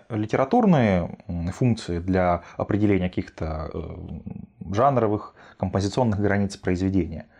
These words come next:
а носят сугубо маркетинговый характер. Иными словами, это те самые плашечки, когда ты заходишь в буквоед и ищешь книжечку себе почитать в метро. Более того, это как раз-таки зависит от издательства,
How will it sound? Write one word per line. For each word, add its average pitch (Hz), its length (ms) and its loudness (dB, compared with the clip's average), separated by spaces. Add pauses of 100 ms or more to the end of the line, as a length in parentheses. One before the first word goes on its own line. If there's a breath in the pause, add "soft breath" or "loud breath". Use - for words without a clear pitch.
(200 soft breath)
а 104 120 4
носят 185 240 0
сугубо 120 640 0 (200 loud breath)
маркетинговый 113 600 2
характер. - 500 -2 (380 soft breath)
Иными 113 280 4
словами, 180 600 4 (160 loud breath)
это 117 220 0
те - 180 -2
самые 101 300 2
плашечки, - 480 0
когда 95 220 0
ты 92 100 0
заходишь 92 380 0
в 90 100 0
буквоед 120 500 2 (220 soft breath)
и 101 100 0
ищешь 101 240 -2
книжечку 139 400 -2
себе 110 180 -2
почитать - 540 -2
в 92 320 0
метро. 85 460 0 (440 loud breath)
Более 117 360 4
того, 151 480 0 (500 loud breath)
это 117 260 0
как - 180 0
раз-таки 110 360 0
зависит 107 500 0
от 104 140 -4
издательства, 104 720 0